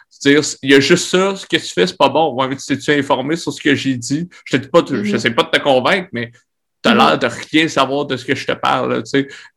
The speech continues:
Speaker 1: Euh, fait que, tu sais, moi, je dirais pas, « Hey, le cododo, c'est mauvais », alors que je suis comme, « J'ai aucune idée c'est quoi », là, ça serait, ça serait
Speaker 2: Ouais.
Speaker 1: un peu incohérent. Fait que je pense vraiment, euh, je trouve ça intéressant que t'en parles parce que l'objectif est ici,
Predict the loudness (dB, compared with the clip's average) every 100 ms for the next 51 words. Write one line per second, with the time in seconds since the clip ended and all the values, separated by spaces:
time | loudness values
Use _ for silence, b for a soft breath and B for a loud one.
0 | -4 -4 -4 -4 0 2 2 2 0 0
1 | 4 6 6 4 2 2 4 4 4 0
2 | 0 0 0 0 0 -2 -6 -8 -8 -6
3 | -8 -4 -4 -4 -6 -6 -2 -2 0 -2
4 | 0 -2 -2 -4 -4 -4 -6 B B 0
5 | 0 2 2 0 -2 -2 -2 -4 -8 B
6 | B -12 -2 2 2 2 0 0 -2 -2
7 | -2 -4 -4 -6 0 2 2 0 -2 -2
8 | 0 0 0 -4 -6 -6 -6 -6 _ _
9 | _ _ _ _ _ _ _ -14 -10 0
10 | 0 0 -2 -2 -4 -2 -6 -6 -10 -10
11 | -10 -12